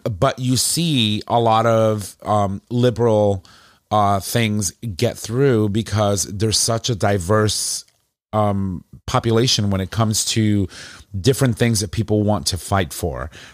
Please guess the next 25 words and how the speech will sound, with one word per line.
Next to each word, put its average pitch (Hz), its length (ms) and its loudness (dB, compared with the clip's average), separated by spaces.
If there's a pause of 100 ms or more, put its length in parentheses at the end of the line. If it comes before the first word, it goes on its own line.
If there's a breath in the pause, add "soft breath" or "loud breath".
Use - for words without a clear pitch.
right? 107 280 0 (340 loud breath)
I'll 104 80 4
give 98 220 2
you 113 80 4
an 113 80 4
example. 113 640 0 (400 loud breath)
You 107 100 2
know, 95 360 0 (1300)
Ohio 123 520 4
is 98 120 2
one 104 160 2
of 107 80 2
those 117 160 2
states 113 320 -2
right 123 180 0
now 104 360 0
where 101 540 2 (760 loud breath)
they 123 300 4
wanted 113 580 0
to - 100 -6
put 120 300 0
a 110 120 0
provision 110 640 0
on 104 680 0
the 101 320 -6